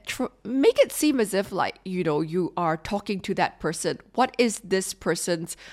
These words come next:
uh, what do they like? What turns them on? What turns them off? What kind of interests do they have? Where do they spend their time? Where do they hang out?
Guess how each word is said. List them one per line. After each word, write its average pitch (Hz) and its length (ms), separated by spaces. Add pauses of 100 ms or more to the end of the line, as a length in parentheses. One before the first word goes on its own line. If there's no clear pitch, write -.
(180)
uh, 165 220
what 196 200
do 185 80
they 156 140
like? 220 460
What 190 140
turns 202 240
them 185 280
on? 254 320
What 240 180
turns 180 240
them 170 280
off? 269 300 (160)
What 220 220
kind 277 140
of 247 80
interests 254 400
do 208 80
they 180 140
have? 175 300
Where 185 180
do 208 100
they 208 140
spend 208 380
their 190 160
time? 185 540
Where 190 180
do 196 100
they 190 160
hang 196 300
out? 226 280